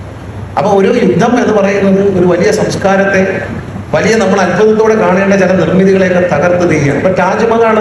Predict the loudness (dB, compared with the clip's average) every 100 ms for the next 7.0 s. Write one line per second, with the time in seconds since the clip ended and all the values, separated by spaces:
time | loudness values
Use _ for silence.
0 | 0 -2 -6 -8 -2 0 0 2 2 2
1 | 2 2 0 0 0 -2 -4 -8 -2 0
2 | 2 0 0 2 2 2 0 0 0 0
3 | 2 2 2 2 0 0 0 2 2 2
4 | 2 2 2 2 2 2 0 0 0 0
5 | -2 -2 -6 -12 -14 -14 -14 -14 -14 -14
6 | -6 -2 0 0 2 0 0 0 -2